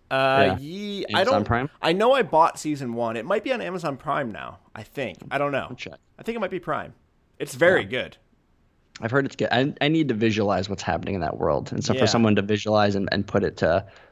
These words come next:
Speaker 2: a show would probably actually help me
Speaker 1: And
Speaker 2: a lot.
Speaker 1: I think, and I can't, I don't know how much of the, is this me, um,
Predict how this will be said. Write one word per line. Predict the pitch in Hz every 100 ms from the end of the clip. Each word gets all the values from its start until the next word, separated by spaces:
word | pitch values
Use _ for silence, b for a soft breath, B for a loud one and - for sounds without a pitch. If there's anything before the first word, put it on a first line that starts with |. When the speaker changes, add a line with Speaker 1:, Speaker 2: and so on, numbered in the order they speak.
| B -
Speaker 2:
a | 95
show | - 92 87 98
would | 101 98
probably | - 73
actually | 71 -
help | - -
me |
Speaker 1:
And | -
Speaker 2:
a | -
lot. | -
Speaker 1:
I | 175
think, | 208 214 - -
and | 160
I | 170
can't, | 170 196 - _ _
I | 160
don't | 185 185
know | 165 151 143 127
how | 147
much | 147
of | 139 123
the, | -
is | 127 120
this | 127 123
me, | 127 123 123 120 -
um, | 113 113 104 101